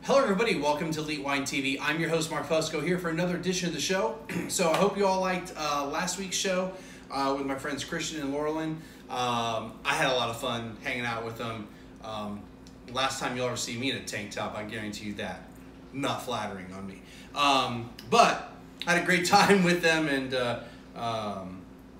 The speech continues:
hope you all had a great time, you know, having people that, you know, just are ordinary drinkers. You don't have, like, the snooty somm spitting wine and blah, and, you know, the wines are, I like different, like, the Underwood wines, Barefoot wines. They're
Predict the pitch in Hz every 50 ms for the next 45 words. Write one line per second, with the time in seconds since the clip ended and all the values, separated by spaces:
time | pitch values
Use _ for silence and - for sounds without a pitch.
0 | - - 143 139 143 156 147 147 147 147 139 143 139 135 - - 156 139 135 135
1 | 135 131 127 127 131 139 135 143 139 131 - 175 170 175 175 160 165 156 151 -
2 | - - - - - - - - - - - - - - 123 127 160 180 180 180
3 | - - - - - - 131 131 135 165 190 190 185 180 165 - - 160 190 208
4 | 220 208 180 - 123 135 143 143 143 143 143 139 143 143 143 - 117 113 - 107
5 | 104 107 127 139 147 139 - - 107 104 110 120 123 131 135 139 139 135 - -
6 | - - - - - - - - 135 131 135 139 123 110 110 123 135 135 131 131
7 | 131 135 135 127 117 104 92 87 - 104 117 117 113 117 120 120 120 127 135 131
8 | 120 113 107 - - - - - - 196 226 214 208 247 254 240 - - - -
9 | - - - - - - - - - - - - - - - - 180 196 208 226
10 | 208 - 202 190 190 185 165 160 160 151 147 160 165 170 170 165 170 170 170 160
11 | - - 151 151 156 - 185 156 156 156 165 196 220 202 - 160 170 175